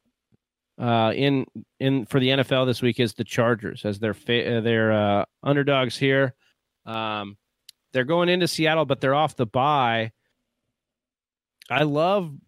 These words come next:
Phillip Rivers in this game. I love Melvin Gordon off the bye as long as he suits up. And the question is on the other side for, or, well, the question is on the Chargers is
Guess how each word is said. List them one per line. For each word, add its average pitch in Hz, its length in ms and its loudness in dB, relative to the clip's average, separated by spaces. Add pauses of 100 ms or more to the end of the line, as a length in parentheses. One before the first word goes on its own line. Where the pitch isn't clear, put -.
(180)
Phillip 175 280 2
Rivers 156 300 2
in 170 80 0
this 160 160 0
game. 160 380 0
I 131 60 0
love 139 200 0
Melvin 139 320 0
Gordon 151 340 -2
off 147 160 -6
the 127 80 -8
bye 127 300 -2
as 135 120 0
long 147 140 -2
as 135 60 -2
he 131 100 -2
suits - 360 -2
up. 160 240 -2
And 131 100 -6
the 120 60 -2
question 180 480 -2
is 147 160 2
on 143 100 0
the 127 140 0
other 180 240 2
side 120 580 0
for, 123 300 -2 (240)
or, 123 280 -2
well, 127 220 -2
the 123 100 -4
question 190 340 -2
is 143 120 0
on 139 100 0
the 120 80 -4
Chargers 143 520 -2
is 139 240 0